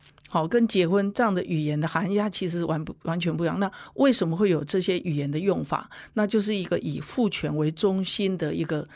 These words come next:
社会的角度嘛。那因为我们就一直在搞女权啊，所以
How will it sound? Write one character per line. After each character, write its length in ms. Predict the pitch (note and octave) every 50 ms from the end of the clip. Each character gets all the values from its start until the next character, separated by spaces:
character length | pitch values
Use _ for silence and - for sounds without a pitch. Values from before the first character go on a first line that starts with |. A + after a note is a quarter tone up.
| - - - -
社 240 | - - - - A#3
会 160 | G3 G#3+ F#3+
的 120 | D#3+ D3+ C3+
角 260 | - D3+ - - -
度 200 | - - E3 -
嘛。 180 | - - - - - - - - - -
那 140 | - A3+ A3+
因 80 | B3+ C4
为 40 | C4
我 160 | A3+ F#3+ E3+
们 140 | D#3 E3 E3+
就 160 | G3 G#3 G3
一 140 | - A3 G3
直 160 | - F3+ D#3
在 120 | - F#3
搞 220 | E3 - C#3+ D3 D3+
女 180 | D#3 D3+ C3 D3
权 440 | - - - - - - - - - - _ - - - - -
啊， 120 | - F#3
所 140 | F#3 G3+ G3+
以 200 | F#3+ F3+ -